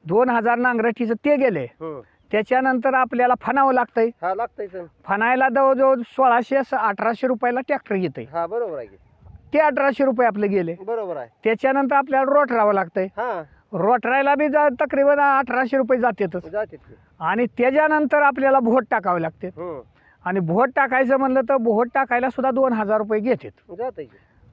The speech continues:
Speaker 1: मग दोन हजार ते आता
Speaker 2: हं.
Speaker 1: बघा किती कॅल्क्युलेशन झालं, किती पैसे झाले ते.
Speaker 2: हा, सांगा की तुम्ही आता.
Speaker 1: पहिलं दोन हजार,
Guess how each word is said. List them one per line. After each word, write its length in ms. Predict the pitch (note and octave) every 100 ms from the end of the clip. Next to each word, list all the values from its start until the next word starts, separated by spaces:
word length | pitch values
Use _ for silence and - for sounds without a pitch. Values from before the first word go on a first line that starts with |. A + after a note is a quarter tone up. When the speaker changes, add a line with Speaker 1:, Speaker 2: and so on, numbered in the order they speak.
| -
Speaker 1:
मग 200 | F3+ F3+
दोन 220 | E3+ A#3+
हजार 320 | C#4 B3+ C4 B3+
ते 340 | - D4+ A3+
आता 340 | C#3 G#3+ F3
Speaker 2:
हं. 60 | A3
Speaker 1:
बघा 200 | A#3 C4+ B3
किती 180 | B3+ C4
कॅल्क्युलेशन 560 | C#4+ A#3+ B3 B3 A#3+ A#3
झालं, 240 | A3+ G3+ G3
किती 180 | F#3+
पैसे 300 | G#3+ G#3+ F#3+
झाले 260 | F3 D#3 B2+
ते. 140 | C3
Speaker 2:
हा, 200 | D3+ F#3
सांगा 320 | F3+ A#3 C4+ F4
की 200 | - G3+
तुम्ही 220 | E3 C3+
आता. 160 | B2 A2+ _ -
Speaker 1:
पहिलं 300 | A3+ A#3 B3+
दोन 200 | C4+ C4+
हजार, 320 | C4+ B3+ C4